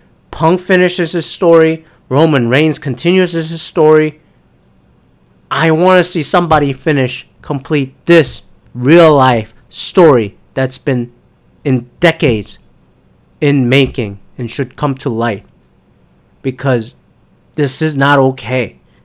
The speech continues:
And it, Vince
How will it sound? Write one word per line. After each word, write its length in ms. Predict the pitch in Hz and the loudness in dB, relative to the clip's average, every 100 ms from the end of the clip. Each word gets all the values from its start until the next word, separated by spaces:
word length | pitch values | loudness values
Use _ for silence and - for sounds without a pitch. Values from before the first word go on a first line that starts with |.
| _ _ _ _ - | _ _ _ _ -8
And 540 | 127 120 117 117 113 _ _ _ _ _ _ _ _ _ _ _ _ _ _ _ _ _ - | -4 -2 -2 -6 -10 _ _ _ _ _ _ _ _ _ _ _ _ _ _ _ _ _ -10
it, 200 | 147 147 _ _ _ _ _ - | -10 -10 _ _ _ _ _ -14
Vince 540 | 135 156 170 165 - | 0 4 4 0 -8